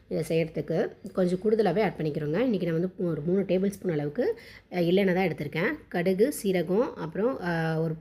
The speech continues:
கைப்பிடி அளவுக்கு பெரிய வெங்காயம் நறுக்குனது, அப்புறம் கருவேப்பிலை,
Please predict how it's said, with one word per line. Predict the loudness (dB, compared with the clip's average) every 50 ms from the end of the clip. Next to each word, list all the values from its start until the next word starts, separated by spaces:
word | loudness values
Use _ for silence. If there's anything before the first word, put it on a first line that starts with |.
| -10 -6
கைப்பிடி | 0 0 0 2 2 2 2 2
அளவுக்கு | 2 0 0 -2 -2 -2
பெரிய | 0 0 0 0 0
வெங்காயம் | 0 -2 -2 -2 -2 -2 -2
நறுக்குனது, | -4 -4 -6 -4 -4 -4 -4 -2 0 0 0 0 0 -4 -10 -18 -20 -20 -20 -20 _ _
அப்புறம் | -8 -4 0 0 0 0
கருவேப்பிலை, | 2 0 0 2 2 2 0 0 -2 0 0